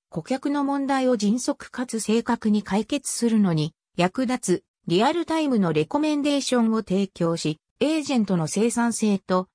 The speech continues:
顧客満足度の両方を向上させるのに役立ちます。この生成型エーアイアシスタントには、以前はAmazon Connect、Wisdomとして提供されていた機能が含まれており、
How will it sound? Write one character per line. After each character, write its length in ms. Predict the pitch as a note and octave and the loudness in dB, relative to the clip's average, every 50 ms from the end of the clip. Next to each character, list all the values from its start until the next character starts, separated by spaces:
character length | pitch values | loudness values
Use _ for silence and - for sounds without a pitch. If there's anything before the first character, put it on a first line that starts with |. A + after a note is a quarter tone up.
| _ _ _ _ - | _ _ _ _ -4
顧 120 | G3 F#3+ | -4 -2
客 260 | - D4 C#4 - C#4 | -2 -4 -4 -2 -2
満 240 | C#4 C#4 C#4 C4 B3 | 0 0 0 0 0
足 240 | C#4 C#4+ - E4 D#4 | -2 -2 -2 -2 0
度 100 | D4 C#4 | 2 2
の 140 | G#3+ F#3+ E3+ | 2 2 2
両 240 | E3+ F3+ F#3 A#3 | 2 2 2 2
方 340 | A#3 - C4 C4 B3+ A#3+ F#3 | 0 0 2 4 4 6 4
を 60 | D#3+ | 4
向 280 | - - - F#3+ A3+ B3 | 2 0 -2 0 0 0
上 200 | - B3+ B3 A#3+ | 0 0 -2 -2
さ 140 | - - A#3 | -2 -4 -2
せ 120 | - C#4 | -2 0
る 120 | B3+ B3+ A#3+ | 0 2 2
の 100 | A3 G3 | 4 4
に 160 | F#3 E3+ D#3 | 4 4 2
役 240 | D3 D#3 - - F3+ | 2 0 0 0 -2
立 200 | A#3+ G#3+ - - | -2 -2 -4 -6
ち 60 | F3 | -6
ま 120 | E3+ D#3+ | -6 -6
す。 240 | - - - - _ _ _ _ _ _ _ _ _ | -6 -8 -12 -14 _ _ _ _ _ _ _ _ _
こ 160 | _ - G3+ B3+ | _ 0 0 2
の 140 | D#4 D#4+ | 2 0
生 200 | - - D4 D4 | 0 -2 -4 -4
成 220 | C#4 - - C#4 C#4 | -4 -2 -2 0 2
型 360 | B3+ B3+ B3 - C4+ C#4 C4+ | 2 2 0 2 0 0 2
エ 160 | C#4 C#4 C4+ | 2 2 2
ー 60 | C4 | 2
ア 60 | C4 C4 | 0 0
イ 80 | B3+ | 0
ア 80 | A#3 A#3 | 0 0
シ 140 | - B3+ A#3+ | -2 -4 -4
ス 100 | - - | -4 0
タ 160 | - G#3 G3 | 2 4 4
ン 60 | F#3 | 4
ト 160 | - - G3 | 2 2 0
に 120 | F#3 F3 E3 | 2 2 2
は、 220 | D#3+ D#3 D#3 - _ _ _ _ | 2 0 0 -2 _ _ _ _
以 140 | - G3+ A#3 B3 | 0 0 2 4
前 160 | C4+ A#3+ G3+ | 4 4 4
は 240 | F#3 F3+ F3 - _ _ _ _ - | 4 4 2 2 _ _ _ _ -2
Amazon 520 | - E3 F3+ A#3 C4+ C4+ C#4+ C4+ C4+ B3 | 2 2 4 2 2 0 -2 -2 -2 -2
Connect、 580 | - C4+ C#4 C4+ C4+ C4 - - - F#3+ G3+ _ _ _ _ - - | -2 -2 0 0 -2 -4 -4 -4 -2 -2 -2 _ _ _ _ -2 0
Wisdom 520 | G#3 C4+ C4+ - E4 D4 B3+ A3+ G#3 G#3 | 0 0 2 0 -2 0 2 2 2 0
と 160 | G#3 - A3 | 0 -2 -4
し 80 | G#3 - | -4 -2
て 160 | - F#3 E3+ - | -4 -6 -4 -2
提 180 | F#3 G#3 A#3 - | 0 0 0 0
供 240 | - C4 B3+ B3+ | 0 0 0 0
さ 120 | B3 - A#3+ | 0 -2 -2
れ 140 | A#3+ A#3+ - | -2 -2 0
て 80 | A#3 | 0
い 100 | A3 G3+ | -2 -2
た 160 | - - B3 | 0 -4 -4
機 140 | - - B3+ | -2 -2 0
能 240 | C4 C4 A#3 G#3 F3+ | 2 2 4 4 2
が 160 | E3 D#3 D#3 | 2 0 -2
含 260 | - - - - B3+ | -4 -8 -4 -2 0
ま 100 | B3+ C4 | 0 2
れ 120 | B3+ A3+ G3+ | 0 0 0
て 140 | - E3+ D#3+ | 0 0 0
お 120 | D#3+ D#3 | 0 0
り、 160 | D3 C3 - | -2 -4 -8